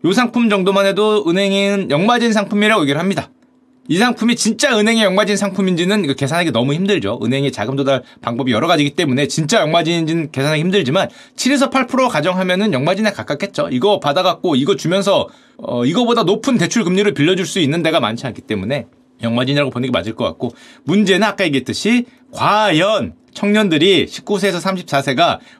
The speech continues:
오 년간 돈이 묶이는 걸 버틸 수 있냐에 문제가 되겠죠.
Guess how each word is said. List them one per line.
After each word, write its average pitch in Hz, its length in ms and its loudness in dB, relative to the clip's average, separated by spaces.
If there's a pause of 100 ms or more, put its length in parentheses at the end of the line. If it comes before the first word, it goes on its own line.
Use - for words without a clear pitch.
오 160 220 2
년간 214 480 2
돈이 175 240 0
묶이는 160 340 0
걸 202 140 0
버틸 147 260 -2
수 143 140 -4
있냐에 - 1200 -2
문제가 135 300 2
되겠죠. 90 500 -8